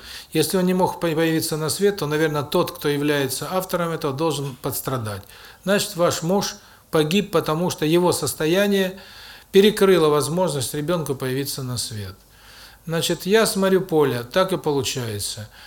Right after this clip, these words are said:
У женщины идёт мощное негло-, неблагополучие с детьми, и оттуда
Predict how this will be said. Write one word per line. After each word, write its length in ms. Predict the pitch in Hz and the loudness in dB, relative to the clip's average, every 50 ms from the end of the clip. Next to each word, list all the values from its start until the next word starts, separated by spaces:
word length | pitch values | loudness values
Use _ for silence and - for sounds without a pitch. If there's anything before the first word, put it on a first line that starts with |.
| - - - - - - | -20 -20 -20 -20 -12 -6
У 100 | 165 160 | -4 0
женщины 800 | 135 165 202 196 180 127 - - 165 156 151 151 147 147 147 147 | 2 4 4 4 2 2 0 -2 -2 0 0 0 0 0 0 0
идёт 320 | 147 156 170 151 - - 147 | 0 2 2 0 0 -2 -4
мощное 480 | 151 170 180 185 147 - - 160 156 | -4 -2 0 0 0 0 -2 -2 -2
негло-, 420 | 151 151 151 143 143 147 151 160 160 | -2 -2 -2 -2 -2 0 0 0 0
неблагополучие 880 | 151 160 147 156 147 139 151 143 156 151 147 143 135 - - 143 139 | -2 -2 0 0 0 0 0 0 0 0 0 0 0 -2 -2 -2 -2
с 100 | 131 113 | 0 0
детьми, 400 | 120 160 160 - 180 196 214 220 | 0 -2 -2 0 0 2 2 2
и 160 | 202 - 170 160 | 2 0 0 0
оттуда 640 | 151 139 - - 190 190 190 175 175 160 147 135 | 0 -2 -2 0 0 0 2 2 2 0 0 -2